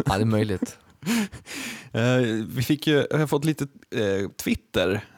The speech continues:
Speaker 2: eh, skickade till oss. Eh, Det Okända,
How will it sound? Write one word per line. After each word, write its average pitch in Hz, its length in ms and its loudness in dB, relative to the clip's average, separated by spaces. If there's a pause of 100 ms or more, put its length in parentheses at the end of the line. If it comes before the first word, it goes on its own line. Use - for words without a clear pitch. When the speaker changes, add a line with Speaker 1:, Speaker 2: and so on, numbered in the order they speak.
(100)
Speaker 2:
eh, 98 880 -4
skickade 104 340 0
till 92 180 0
oss. 98 260 -2
Eh, 104 300 -2 (300)
Det 120 200 2
Okända, 127 760 2